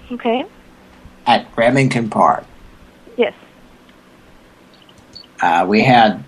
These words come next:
Speaker 2: our family up there, and, uh, two of the notch settings didn't go through.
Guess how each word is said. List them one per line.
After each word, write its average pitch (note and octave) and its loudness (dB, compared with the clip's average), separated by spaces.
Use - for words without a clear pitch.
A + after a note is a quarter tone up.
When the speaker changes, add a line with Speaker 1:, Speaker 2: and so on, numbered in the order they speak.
Speaker 2:
our F#2 0
family A2+ 0
up - -2
there, F#2+ 2
and, C#2 -4
uh, D#2 0
two A#2 0
of G2 -6
the F#2+ -2
notch F2+ 0
settings D#2+ -2
didn't D#2 -8
go C#2+ -6
through. - -6